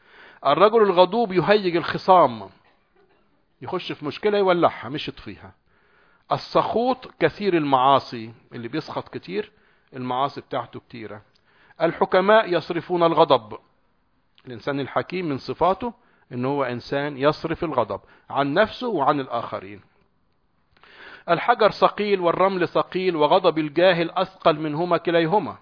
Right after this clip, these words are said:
برضو ربط الغضب بالجهل. الغضب قساوة. الحكمة التي من فوق،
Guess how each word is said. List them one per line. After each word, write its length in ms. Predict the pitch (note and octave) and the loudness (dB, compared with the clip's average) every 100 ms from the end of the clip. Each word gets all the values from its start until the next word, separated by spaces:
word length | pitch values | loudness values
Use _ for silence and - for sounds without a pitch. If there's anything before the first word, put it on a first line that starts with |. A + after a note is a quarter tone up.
| _ | _
برضو 300 | C3 C#3+ B2 | -6 -6 -4
ربط 280 | C3 C#3 C3 | -6 -6 -6
الغضب 380 | B2+ B2+ C3+ C3+ | -4 -4 -4 -6
بالجهل. 320 | C3+ B2+ B2 - _ _ _ _ _ _ _ - | -10 -10 -12 -14 _ _ _ _ _ _ _ -6
الغضب 400 | C#3 D3 F#3+ F#3 | 0 4 4 4
قساوة. 640 | - F3 - F3+ B2+ G#2+ - _ _ _ _ _ _ _ _ _ _ _ - | 2 0 4 4 2 -2 -14 _ _ _ _ _ _ _ _ _ _ _ -4
الحكمة 420 | D3 - A3 F3+ | -2 0 0 0
التي 260 | E3 E3+ E3 | 2 0 0
من 140 | D#3+ | -4
فوق، 440 | C#3 F#3+ A3 A3 | -2 2 4 2